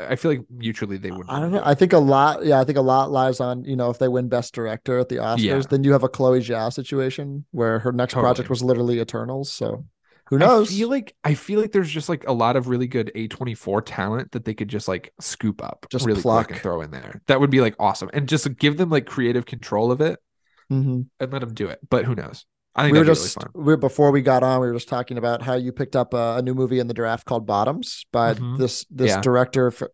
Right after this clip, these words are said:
Speaker 2: named, uh, Emma Seligman, I'm pretty sure, who
Speaker 1: Mm-hmm.
Speaker 2: also is an A twenty-four darling and could be fun here as well. So,
Speaker 1: Totally. Totally.
Speaker 2: yeah.
Speaker 1: Totally.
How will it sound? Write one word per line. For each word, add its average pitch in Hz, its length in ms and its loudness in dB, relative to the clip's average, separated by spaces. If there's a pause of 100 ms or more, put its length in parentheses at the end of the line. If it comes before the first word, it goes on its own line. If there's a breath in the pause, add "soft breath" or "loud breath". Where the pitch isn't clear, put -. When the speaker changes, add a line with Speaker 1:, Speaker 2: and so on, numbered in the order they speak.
Speaker 2:
named, 120 260 -8 (180)
uh, 117 260 2
Emma 117 460 0 (160)
Seligman, 139 640 2
I'm 160 160 0
pretty 170 220 2
sure, 170 320 2
who 131 160 0
Speaker 1:
Mm-hmm. 120 180 0 (260)
Speaker 2:
also 127 240 2
is 120 80 0
an 117 80 -6
A 113 80 -2
twenty-four 117 640 -2 (120)
darling 123 460 2
and 113 240 -8 (340)
could 120 120 -2
be 117 100 -2
fun 110 220 -4
here 104 120 -6
as - 140 -6
well. - 220 -8 (340)
So, 120 60 2
Speaker 1:
Totally. 98 220 -4 (440)
Totally. - 260 -12
Speaker 2:
yeah. 71 120 -2
Speaker 1:
Totally. - 200 -6